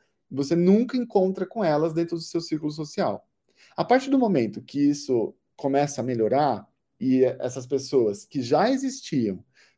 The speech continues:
começam a ficar menos marginalizadas, e aí você vai vendo travestis, transexuais, médicas, advogadas, ah, economistas, ah,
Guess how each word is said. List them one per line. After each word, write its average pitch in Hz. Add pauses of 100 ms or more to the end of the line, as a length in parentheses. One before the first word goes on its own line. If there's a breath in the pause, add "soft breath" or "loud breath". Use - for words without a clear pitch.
(140)
começam 156
a 151
ficar 143
menos 214
marginalizadas, 160
e 143
aí 147
você 175
vai 190
vendo 123
travestis, 160
transexuais, 139
médicas, 135 (220)
advogadas, 147 (320)
ah, 123 (840)
economistas, 165 (340 soft breath)
ah, 120